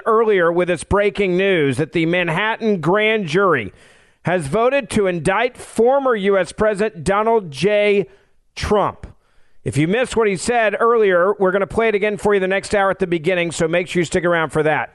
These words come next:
All right, I wanna bring in my good friend, uh,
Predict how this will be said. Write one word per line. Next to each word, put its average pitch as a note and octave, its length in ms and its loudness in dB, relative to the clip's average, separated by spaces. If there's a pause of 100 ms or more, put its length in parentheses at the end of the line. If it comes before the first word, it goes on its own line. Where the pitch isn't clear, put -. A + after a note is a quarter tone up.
All G3 80 0
right, F#3+ 180 0
I D#3 60 0
wanna G#3 240 0
bring G#3 220 0
in G3+ 100 -2
my F#3+ 100 0
good F#3+ 160 -2
friend, F#3 380 0 (340)
uh, E3+ 300 2